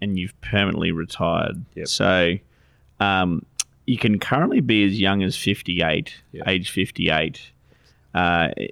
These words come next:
Speaker 1: so if you're born between the first of seventh, first of July nineteen sixty-two and the thirtieth of June nineteen sixty-three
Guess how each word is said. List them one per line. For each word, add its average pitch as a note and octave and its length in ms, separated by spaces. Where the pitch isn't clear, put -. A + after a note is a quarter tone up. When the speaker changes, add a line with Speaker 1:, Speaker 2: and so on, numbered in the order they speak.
Speaker 1:
so F#2+ 200
if - 120
you're G2+ 100
born A2 300
between F#2+ 400
the F#2 80
first G#2+ 380
of G2+ 80
seventh, F#2 680
first - 360
of F#2+ 60
July F2+ 320
nineteen F2+ 280
sixty-two F#2+ 680
and F2 280
the E2+ 180
thirtieth F#2 540
of D#2+ 100
June F2 460
nineteen F2 320
sixty-three F#2 880